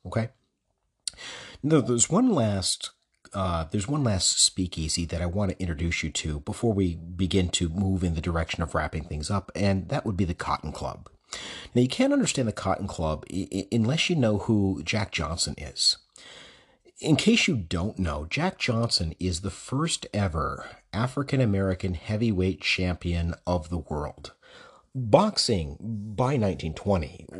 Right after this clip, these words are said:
on any given day, was number one, two, or three, depending on who you ask, in terms of the most popular sports in America. So to be the heavyweight champion was sort of the pinnacle of masculinity. You had reached the pinnacle, the top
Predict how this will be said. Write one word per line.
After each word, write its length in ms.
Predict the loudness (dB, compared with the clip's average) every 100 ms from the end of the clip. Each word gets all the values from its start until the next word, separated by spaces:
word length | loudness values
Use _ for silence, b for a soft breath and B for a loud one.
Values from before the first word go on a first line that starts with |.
| -14 -12 -6
on 200 | 0 4
any 160 | 4 4
given 240 | 2 0
day, 260 | 2 4 2
was 220 | 0 0
number 180 | 0 0
one, 420 | 2 2 2 0
two, 300 | 0 0 0 0
or 160 | -4
three, 400 | -6 -2 0 0
depending 480 | -4 -2 2 4 4
on 100 | 0
who 160 | 0 0
you 240 | 0 -2
ask, 480 | -4 -2 -2 -2 -4
in 120 | -4
terms 320 | -4 -2 -2
of 80 | -2
the 60 | -2
most 220 | -2 -4
popular 520 | -8 -8 -4 -2 -2
sports 360 | -2 -2 -4 -2
in 60 |
America. 520 | 0 2 0 -2 -12 -14 B B B B B
So 180 | 0 2
to 220 | 2 0
be 180 | 2 4
the 120 | 2
heavyweight 580 | -2 -2 2 4 4 2
champion 640 | 2 2 0 -2 -8 -10 -16 B B B B
was 420 | 4 6 6 2 -4
sort 260 | -6 -2 0
of 60 | 0
the 60 |
pinnacle 680 | -4 -4 0 0 2 2 0 0
of 140 | -2
masculinity. 760 | 0 0 0 0 0 0 -4
You 220 | -8 -2 0
had 280 | 0 0
reached 340 | 2 2 0 -6
the 60 |
pinnacle, 600 | -8 -6 0 0 0 -4
the 100 | -8
top 480 | -10 -8 -2 -2 -2